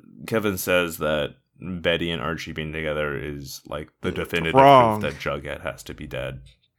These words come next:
Speaker 2: Well, I mean, obviously, but still.
Speaker 1: Yeah. I mean,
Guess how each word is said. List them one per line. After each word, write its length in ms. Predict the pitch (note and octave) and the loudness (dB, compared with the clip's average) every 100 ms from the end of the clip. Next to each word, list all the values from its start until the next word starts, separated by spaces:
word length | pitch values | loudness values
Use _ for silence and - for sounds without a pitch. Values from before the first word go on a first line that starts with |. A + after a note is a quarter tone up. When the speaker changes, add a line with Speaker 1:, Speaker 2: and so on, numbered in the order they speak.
| _ _ _ _ _ _ | _ _ _ _ _ _
Speaker 2:
Well, 140 | F3 D#3 | 4 4
I 60 | |
mean, 160 | D3+ D3 | 6 8
obviously, 640 | D3+ B2 B2 - - A2 | 8 6 2 -2 -2 -2
but 240 | G#2+ A2 - | -2 -8 -6
still. 380 | G#2+ - C3+ _ _ _ _ _ _ _ _ - | -6 -4 -6 _ _ _ _ _ _ _ _ -12
Speaker 1:
Yeah. 280 | D2+ B1+ - _ _ _ _ _ _ _ _ A#2+ | -10 -10 -14 _ _ _ _ _ _ _ _ 2
I 80 | |
mean, 340 | A#2+ A2+ G#2 | 4 2 0